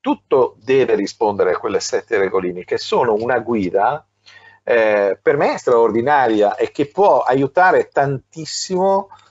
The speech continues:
eh, le persone a fare, a fare di meglio.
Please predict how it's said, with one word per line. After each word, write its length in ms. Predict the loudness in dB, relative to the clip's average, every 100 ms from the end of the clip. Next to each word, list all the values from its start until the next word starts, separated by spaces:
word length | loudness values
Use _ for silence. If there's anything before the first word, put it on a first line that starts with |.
| _
eh, 680 | 0 2 2 2 -2 -4 -6
le 160 | -6 -2
persone 760 | -4 -4 0 0 2 0 -2 -8 _ _
a 120 | -4 -2
fare, 640 | 2 4 4 4 2 0
a 100 | -4
fare 280 | 0 0 0
di 120 | -2
meglio. 520 | -2 -2 -2 -4 -6